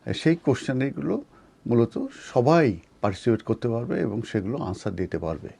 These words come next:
সেটাকে মূলত কনসালটেশন বলা হয়। তার মানে সাধারণ জনগণ তারা তাদের ওপিনিয়ন ওই যে কোশ্চেনারি থাকবে, আহ, অনলাইনে, সেটাতে কোশ্চেন আনসার yes no কিংবা তাদের যে ওপিনিয়ন আছে সেটা দিতে পারবে। দিয়ে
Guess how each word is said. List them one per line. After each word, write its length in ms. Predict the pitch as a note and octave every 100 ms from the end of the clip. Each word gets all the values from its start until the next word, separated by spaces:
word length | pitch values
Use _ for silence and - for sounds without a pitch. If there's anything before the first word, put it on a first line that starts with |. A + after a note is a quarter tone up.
| _ - - - - _
সেটাকে 520 | - D3 F3 E3+ E3
মূলত 320 | C3 G#2+ -
কনসালটেশন 720 | - A2+ G#2 F#2+ F#2 F2 -
বলা 180 | F#2 F#2
হয়। 180 | A#2 - -
তার 160 | A2
মানে 280 | G#2+ C3 E3 C4+ - - - - _ - -
সাধারণ 380 | B2+ A#2 C3+ D#3+
জনগণ 480 | C3 A#2 A#2 A#2+ C3+ G#3+ -
তারা 380 | A2+ G2+ A2 G3+ -
তাদের 320 | G#2 F#2+ A#2
ওপিনিয়ন 560 | A2 G#2+ C3+ D3+ C3+ F2 - - - - -
ওই 340 | G#2+ A2 G#2 G#2+
যে 320 | A2+ G#2 G2 -
কোশ্চেনারি 500 | - A2+ - C#3+ D3
থাকবে, 420 | C#3 A#2+ G2+ A#2 F3+ A3 _ - _ -
আহ, 420 | - G#2 G2+ -
অনলাইনে, 460 | A2 G#2 G#2 A2+ G#3 - _ _ _
সেটাতে 680 | - A#2+ B2 A#2 A#2 G#2+ G2+ -
কোশ্চেন 400 | G#2+ - A2+ G#2
আনসার 520 | G#2 F#2+ - A2 G#2 - - - _ -
yes 380 | A2+ G#2+ - A2+
no 160 | G#2
কিংবা 420 | G2 A#2 G2 F#2+
তাদের 400 | F2+ G2 F#2 G2+
যে 80 | G#2+
ওপিনিয়ন 420 | G#2+ F#2 A2+ B2
আছে 200 | A2 -
সেটা 260 | C#3+ - G#2+
দিতে 240 | G2 G2
পারবে। 300 | A2 A2+ F#3
দিয়ে 340 | C#3+ A#2 A#2